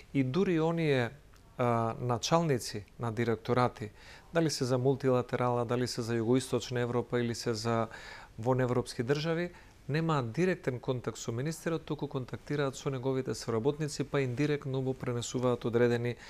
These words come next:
вести или добиваат одредени задачи. Така што М Н Р ја има изгубено директната хиерархија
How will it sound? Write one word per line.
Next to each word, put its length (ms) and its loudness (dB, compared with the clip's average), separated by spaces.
вести 360 0
или 140 2
добиваат 520 -2
одредени 400 2
задачи. 440 -2
Така 220 -2
што 240 -6
М 200 0
Н 160 0
Р 160 -2
ја 180 0
има 320 -2
изгубено 680 0
директната 680 0
хиерархија 840 -2